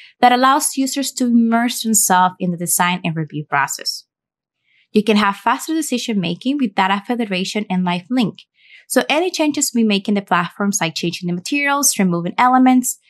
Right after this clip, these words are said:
you can see them apply in Reflect in a matter of seconds. You can use Reflect in any platform, anywhere, where you can connect multiple stakeholders, you can tie the office to the field.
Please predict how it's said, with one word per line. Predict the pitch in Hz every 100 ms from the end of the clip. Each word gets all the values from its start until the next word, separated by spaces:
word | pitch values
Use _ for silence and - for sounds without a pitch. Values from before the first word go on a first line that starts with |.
| _ -
you | 240
can | 254 254
see | 311
them | 311 311
apply | 269 262 208 202 202
in |
Reflect | 202 208 - 170 170 -
in | 180
a |
matter | 165 156 160
of | 160
seconds. | - 151 - - - - _ _ _ _ _ _ _ _ _ _ -
You | 190
can | 202 196
use | 202
Reflect | 214 208 208
in | 214
any | 202 208
platform, | 202 208 214 - 269 262 -
anywhere, | 208 185 - - - _ _ _
where | - 196
you | 202
can | 226
connect | 208 214 208
multiple | 220 294 330 330 294
stakeholders, | - 254 - 226 226 233 233 - -
you | -
can | 175
tie | 190 185
the | -
office | 160 165 208 -
to | 190
the | 190
field. | - - -